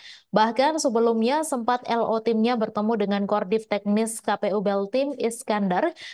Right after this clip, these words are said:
yang didampingi Leni Septriani, Kordif Hukum K P U Baltim, menyebutkan tim Rohalba sudah melakukan konsultasi dengan K P U Baltim terkait dengan apa saja yang menjadi persyaratan administrasi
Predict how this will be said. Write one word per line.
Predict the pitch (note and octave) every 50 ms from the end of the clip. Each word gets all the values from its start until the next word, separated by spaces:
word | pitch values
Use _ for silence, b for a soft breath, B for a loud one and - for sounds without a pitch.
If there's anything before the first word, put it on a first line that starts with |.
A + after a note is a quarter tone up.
| B B
yang | G3+ A3 A3+ A3 A3 G#3+ G#3
didampingi | A3+ G3 G#3 G#3 G#3 G#3 - A#3 A3+ G#3+ A3+ A#3+ A#3+ A#3
Leni | A3+ G#3 G#3 G#3+ G#3 A3 A3 A3
Septriani, | A3 A3+ G#3 _ - - A3 A3 G3+ G3+ G3+ A3 B3+ C#4 C4
Kordif | - A3 G#3 G3 F3 G#3+ A3 - -
Hukum | A3 G#3+ - G#3+ G3+ G3 G#3+
K | G#3 G3+ G3+
P | F3
U | G3 G#3
Baltim, | F3+ G3+ G3 G3 G3 G3 C4 D#4+ F4+ B B B B B B G#3+
menyebutkan | A3+ A3 A#3 A3 A3 C4+ C4 - D#4 D#4+ D#4+ D#4+ D#4+
tim | D#4 C#4+ C4+
Rohalba | C4+ C#4 C4 A#3+ B3 A#3+ A#3 A3 B3+ C4+ C4
sudah | C4+ B3+ G#3+ A3+ A3
melakukan | G#3 G#3 G#3 G#3 G#3 A#3 A#3 A#3 A#3+ A#3 A3
konsultasi | A3+ A3 G#3+ G#3 G#3 A#3 A3 G#3+ G#3+ A3 G#3 G#3+ G#3+ - B3+ B3
dengan | G#3+ G#3+ G3+ G#3 G#3 G3+ G#3
K | G#3+ G#3 G#3
P | G3+ F3+ G3+
U | G3+ F3+
Baltim | G3+ G3+ G3+ G3+ G#3 B3 B3 B3 A#3
terkait | A3 A3 - G#3 G#3+ G#3
dengan | F#3 G3+ G3 G3+ G3+ F#3+ -
apa | G#3+ G3+ - G#3
saja | G#3 - - A3+ A#3 G#3+ G3 G#3 F#3 F#3
yang | F#3+ F#3 F#3+
menjadi | F#3+ F#3+ G3 G3 G#3
persyaratan | A3+ G#3+ G3+ G3 - G#3+ F#3+ F#3+ F#3+ G3 - G#3+ G#3+
administrasi | - - F#3+ - G3+ G3 F#3+ G3 F#3 - - G3+ G3 F#3+ G3 - C#4 D#4+